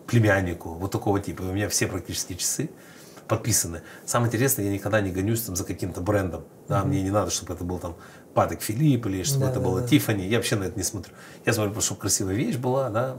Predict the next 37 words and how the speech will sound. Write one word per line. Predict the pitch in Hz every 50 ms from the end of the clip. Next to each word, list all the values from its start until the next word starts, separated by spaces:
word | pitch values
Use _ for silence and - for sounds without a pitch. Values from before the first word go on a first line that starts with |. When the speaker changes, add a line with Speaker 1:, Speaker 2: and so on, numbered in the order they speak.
| - -
Speaker 1:
в | -
хорошем | - 123 120 113 - - -
состоянии, | - - - - - 131 143 143 127 104
все. | - - - - - - - - - - - - - - -
Почему | - 95 - 131 120 110 101
часы? | - - - - - - 80 80 - - - - - - - - - -
Я | 92
всегда | - - - 107 95 107 101
людям | 95 95 92 90 92 87
всем | - - 107 107 107 110 - - -
говорю | 107 95 92 95 98 95
одно | 90 90 95 92 90
и | 85
то | - - 90 87
же. | 80 76 - - - - - - - - - - - - - - - -
Ничего | 98 104 113 127 151 151 - - 151 117 107
дороже | 95 87 98 95 95 85 92
времени | 87 98 101 98 95 92 90 90
в | 87
жизни | 95 92 87 82 82 85 85 82
нет. | 78 73 - - - 92
Вот | 95 98 - -
ничего. | 107 107 113 117 120 139 143 - - - 110 92 85 76 - - - - - -
Speaker 2:
Мгм. | 147 135 113 - - -
Speaker 1:
И | - 98
когда | 92 110 104 107 110 120 117 113
один | 107 101 107 107
раз | 104 101 98 - -
я | 110
вел | 101 107 107 101
один | 98 92 101 98
вебинар, | 98 98 101 110 110 147 156 - - - - - - - - -
у | 104
меня | 110 113 110
карма-, | - - 104 101 117 131 -
очень | 135 127 120 - 117 107
красивые | - 110 101 - - 151 165 165 160 - 98 87